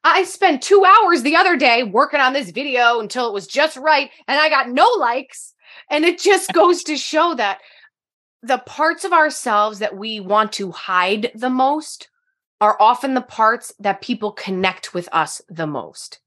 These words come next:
So just think of that, you know, when you get caught in the, I call it the three act play, right? The three act play, the mental ruminations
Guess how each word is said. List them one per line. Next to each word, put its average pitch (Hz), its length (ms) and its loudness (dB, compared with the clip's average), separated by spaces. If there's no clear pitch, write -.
So 226 200 -2
just 302 380 -2
think 294 240 0
of 220 100 0
that, 160 260 -2
you 196 120 -2
know, 208 120 4
when 233 200 -4
you 202 80 -6
get 247 320 -2
caught 240 340 2
in 196 160 -8
the, 180 240 -6
I 214 100 0
call 240 240 6
it 247 60 -10
the 208 60 -8
three 233 260 -4
act 202 280 -2
play, 147 360 -6
right? 185 240 0
The 196 80 -8
three 233 240 -2
act 220 200 -2
play, 185 200 -2
the 170 100 -8
mental 233 460 -4
ruminations 208 840 -4